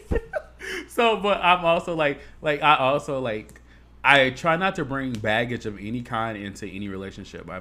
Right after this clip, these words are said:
I don't know who I was talking to before about this. I think it might have been my friend Tara. But, like, I try to enter each relationship that I experience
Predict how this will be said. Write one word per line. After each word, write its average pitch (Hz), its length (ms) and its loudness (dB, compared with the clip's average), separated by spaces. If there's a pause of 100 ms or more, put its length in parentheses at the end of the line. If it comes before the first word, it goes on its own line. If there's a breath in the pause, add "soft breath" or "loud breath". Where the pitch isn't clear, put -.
(140)
I 123 80 -8
don't 143 100 -6
know 131 60 -8
who 127 80 -6
I 110 80 -2
was 98 120 -8
talking 98 160 -10
to - 80 -16
before 92 280 -12
about 85 180 -14
this. 95 160 -20
I 95 40 -18
think 107 120 -12
it 101 40 -10
might 92 120 -10
have 90 80 -14
been 92 100 -14
my 90 120 -12
friend 90 220 -14
Tara. 92 360 -10 (400 loud breath)
But, 135 180 -4
like, 127 180 -8
I 127 160 -4
try 143 240 -4
to - 60 -4
enter 135 320 -10
each 113 260 -10
relationship 113 640 -8
that 104 140 -8
I 95 420 -8 (120)
experience 110 840 -6